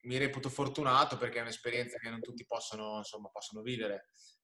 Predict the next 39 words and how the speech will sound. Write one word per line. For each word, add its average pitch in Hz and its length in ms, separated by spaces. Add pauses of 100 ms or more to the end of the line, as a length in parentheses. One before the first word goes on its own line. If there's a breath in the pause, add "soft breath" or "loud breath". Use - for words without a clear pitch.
E 107 1000
fortunato 127 460
anche 131 220
perché 120 380
siamo 120 260
in 120 80
un 120 120
gruppo, 120 960
sono 143 280
in 135 80
un 131 120
gruppo 131 300
sano, 147 640 (540)
che - 120
comunque 117 1000
conosco 120 360
da 120 100
tanti 123 340
anni, 131 420
sia 120 240
anche 117 180
l'ambiente, 127 540
e 107 60
quindi 123 360 (480 loud breath)
credo 123 200
che 113 80
questo 117 600
abbia 110 220
aiutato 113 840
me 123 520
e 101 440
anche 107 280
lui 117 280
nel, 104 280
insomma, 104 300
nei 104 120
rapporti. 104 680
Poi 117 160
comunque, 127 480